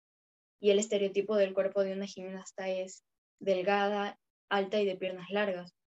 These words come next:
Entonces se puede decir que yo no cumplo al cien por ciento esos estereotipos, y siempre me ha costado a mí hacer gimnasia más que mis compañeras.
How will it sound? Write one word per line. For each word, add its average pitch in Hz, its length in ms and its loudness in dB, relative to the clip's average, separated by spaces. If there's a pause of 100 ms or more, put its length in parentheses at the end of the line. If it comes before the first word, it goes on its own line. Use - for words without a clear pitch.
(320)
Entonces 208 440 0
se 226 100 -2
puede 226 200 2
decir 226 280 0
que 214 100 0
yo 220 140 -2
no 220 160 0
cumplo 226 380 0
al 196 100 2
cien 214 240 -4
por 196 160 0
ciento 196 240 -2
esos 196 260 -6
estereotipos, 185 840 -6 (540)
y 208 100 -4
siempre 214 260 0
me 208 120 -2
ha 202 80 -6
costado 190 480 -2
a 185 80 -8
mí 185 280 -12 (640)
hacer 190 540 -2 (480)
gimnasia 208 720 0
más 202 220 -4
que 196 100 -6
mis 190 160 -10
compañeras. 180 640 -8